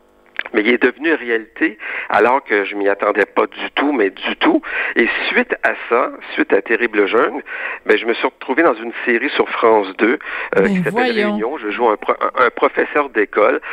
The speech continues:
Speaker 1: Ah ben dis donc, putain, je parle à la française comme ça, sans accent.
Speaker 2: Ah ouais ?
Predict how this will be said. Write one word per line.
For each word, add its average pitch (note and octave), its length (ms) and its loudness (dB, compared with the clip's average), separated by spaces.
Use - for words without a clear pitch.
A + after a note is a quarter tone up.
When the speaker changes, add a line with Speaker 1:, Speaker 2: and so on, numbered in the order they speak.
Speaker 1:
Ah F#2+ 80 2
ben G#2 140 4
dis A#2+ 140 -6
donc, C#3 220 0
putain, C3 400 0
je - 80 -12
parle G2+ 180 0
à G#2 40 0
la G2+ 120 -2
française A2 460 0
comme G#2+ 220 0
ça, A2 160 2
sans G#2 180 2
accent. G#2 120 4
Speaker 2:
Ah B3+ 220 4
ouais ? A3+ 160 2